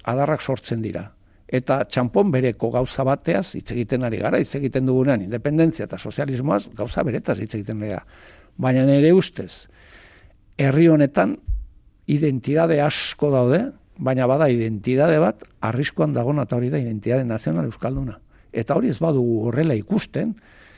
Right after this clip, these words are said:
galdu egiten gera. Azken, eh, adibide bat jartzeagatik. Eh, hemen askotan egiten dira eztabaidak ezker eskuinekoak.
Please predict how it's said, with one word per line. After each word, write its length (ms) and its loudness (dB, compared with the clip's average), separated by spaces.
galdu 440 4
egiten 320 2
gera. 240 -6
Azken, 540 0
eh, 260 4
adibide 520 4
bat 200 2
jartzeagatik. 840 -4
Eh, 440 -8
hemen 240 0
askotan 400 2
egiten 360 2
dira 240 4
eztabaidak 540 -2
ezker 300 -2
eskuinekoak. 720 -6